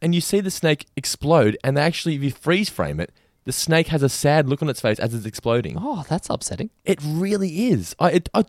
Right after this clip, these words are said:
Speaker 1: it took me aback. I thought, "No, no, no, they wouldn't have shown a snake getting actually shot." You see the snake explode into a million pieces.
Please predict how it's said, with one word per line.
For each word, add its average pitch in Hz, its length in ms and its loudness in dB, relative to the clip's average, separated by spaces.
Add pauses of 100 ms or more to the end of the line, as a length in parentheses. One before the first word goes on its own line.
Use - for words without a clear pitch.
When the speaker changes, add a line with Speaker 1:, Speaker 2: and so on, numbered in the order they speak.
(140)
Speaker 1:
it - 80 -4
took - 160 -4
me 233 80 -4
aback. - 460 -2 (100)
I 175 80 0
thought, 190 300 0 (340)
"No, 135 120 4
no, 101 140 2
no, 90 120 2
they 117 140 4
wouldn't 151 320 0
have - 180 -10
shown 98 240 0
a 78 40 -4
snake - 280 -4
getting 95 160 -2
actually 87 220 -6
shot." - 260 2 (240)
You 170 100 -2
see 185 220 2
the 180 100 2
snake 175 300 2 (420)
explode 156 300 0
into 151 160 0
a - 20 4
million 135 240 0
pieces. - 400 -4